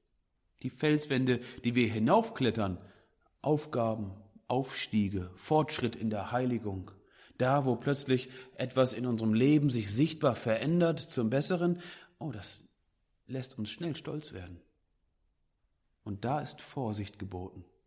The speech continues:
Erhebene Erfolge bringen uns schnell zu Fall. Sie sind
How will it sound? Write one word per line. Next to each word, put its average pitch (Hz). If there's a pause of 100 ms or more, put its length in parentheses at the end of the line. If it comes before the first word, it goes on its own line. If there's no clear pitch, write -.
(2500)
Erhebene 139
Erfolge 135 (380)
bringen 120
uns 110
schnell 107
zu -
Fall. 90 (840)
Sie 98
sind 98